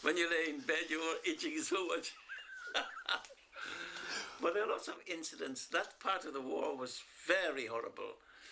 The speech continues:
So I can remember telling Kurt a bit of, about my experiences, and he was, you know, "But we never got round to this miserable part."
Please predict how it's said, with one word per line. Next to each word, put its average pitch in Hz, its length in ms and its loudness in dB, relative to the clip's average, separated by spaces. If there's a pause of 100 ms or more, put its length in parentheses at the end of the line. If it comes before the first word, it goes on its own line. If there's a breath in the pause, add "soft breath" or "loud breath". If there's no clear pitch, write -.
(100)
So 170 420 4 (840 loud breath)
I - 40 4
can 180 140 6
remember 202 260 2
telling 143 580 0 (140)
Kurt 143 300 2
a 120 40 -4
bit 135 160 -2
of, 123 220 -4 (140)
about 117 460 2
my 113 120 -2
experiences, 131 560 -2
and 139 160 2
he 170 220 0
was, 123 260 -4 (880)
you 196 140 0
know, 127 180 4
"But 135 160 2
we 151 100 0
never 175 220 2
got 135 200 0
round 127 220 2
to 139 60 -2
this - 500 -4 (100)
miserable 131 520 0
part." 139 300 0